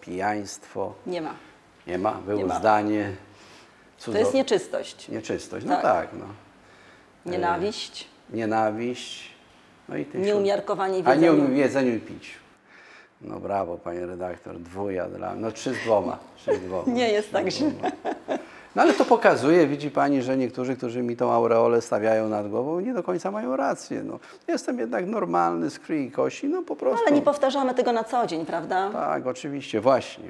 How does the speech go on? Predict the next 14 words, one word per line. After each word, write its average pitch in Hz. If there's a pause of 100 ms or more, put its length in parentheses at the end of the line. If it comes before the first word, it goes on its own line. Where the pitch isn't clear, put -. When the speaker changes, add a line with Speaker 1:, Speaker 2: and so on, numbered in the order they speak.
Speaker 1:
otóż 113
to, - (120)
otóż 151
Speaker 2:
Lepiej, 185
Speaker 1:
to. -
Speaker 2:
aby 180
te 170
grzechy 180
nie 190
dotyczyły 190
nas 175
bezpośrednio. 175 (200)
Speaker 1:
O, 110
o. 104